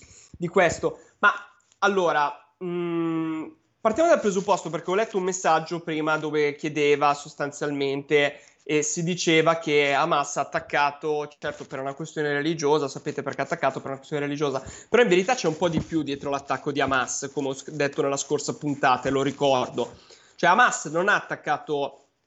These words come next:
a livello casuale, cioè non ha scelto esattamente que-, quei giorni lì, a parte la festività che c'era per, la festività ebraica per, per tutti gli ebrei, ma c'era,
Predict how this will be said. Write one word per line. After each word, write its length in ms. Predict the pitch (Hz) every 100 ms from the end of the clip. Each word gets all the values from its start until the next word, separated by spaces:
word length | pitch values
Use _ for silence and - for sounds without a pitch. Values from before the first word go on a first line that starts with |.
| -
a 80 | 151
livello 340 | 156 165 156
casuale, 540 | 156 147 147 151 143
cioè 120 | 139 165
non 120 | 196
ha 80 | 208
scelto 800 | - 151 143 - 151 143 143 135
esattamente 1160 | 139 143 143 143 143 147 143 156 143 139 135 135
que-, 220 | 156 151 -
quei 180 | 165 156
giorni 360 | 156 160 151
lì, 100 | 147
a 80 | 156
parte 300 | - 143 -
la 80 | 143
festività 640 | 139 135 - 139 131 143 131
che 120 | 135
c'era 420 | - 143 139 139
per, 340 | 135 135 127
la 520 | 127 127 123 - - 127
festività 420 | 139 - 135 143
ebraica 480 | 139 131 131 135 143
per, 240 | 147 131
per 160 | 123 127
tutti 240 | - 143
gli 80 | 147
ebrei, 280 | 147 147 147
ma 180 | - 165 - - - - - - _
c'era, 340 | - 220 302